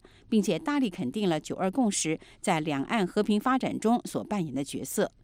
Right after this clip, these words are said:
面对台湾媒体记者的追问，马英九回答，“一中各表就是和中国大陆就一个中国的问题有不同的看法。”马英九强调，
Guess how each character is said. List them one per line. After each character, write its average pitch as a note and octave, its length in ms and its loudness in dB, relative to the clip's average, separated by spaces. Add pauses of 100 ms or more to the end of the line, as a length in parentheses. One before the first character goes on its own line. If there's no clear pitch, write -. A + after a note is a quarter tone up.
(720)
面 D4+ 160 8
对 E4 100 8
台 C4 160 4
湾 C#4 100 6
媒 C#4 180 8
体 F3 120 0
记 B3 160 0
者 D#3+ 140 0
的 D3 100 -4
追 B3 220 0
问， B3 260 4 (200)
马 D#3 120 -2
英 F3+ 160 4
九 C3 200 -4
回 C#3+ 200 -4
答 D#3 300 -2 (320)
，“一 C4 140 4
中 D4+ 180 6
各 D4+ 140 4
表 D#3 260 -2 (160)
就 G#3 180 4
是 F3 300 -2 (160)
和 D#3+ 300 0
中 B3 260 4
国 E3 160 2
大 A3+ 220 -2
陆 A3 240 -2 (120)
就 G3 160 4
一 F3+ 140 0
个 B3 100 4
中 C#4 220 4
国 G3+ 100 2
的 G#3+ 80 0
问 C4 200 2
题 D#3+ 260 -4
有 C3 160 -4
不 A3+ 240 0
同 B2 180 -4
的 D#3+ 80 -2
看 D#3+ 200 -6
法。” - 200 -10 (720)
马 E3+ 80 6
英 G#3+ 120 8
九 G#3 120 4
强 D3 300 -2
调， G#3 240 2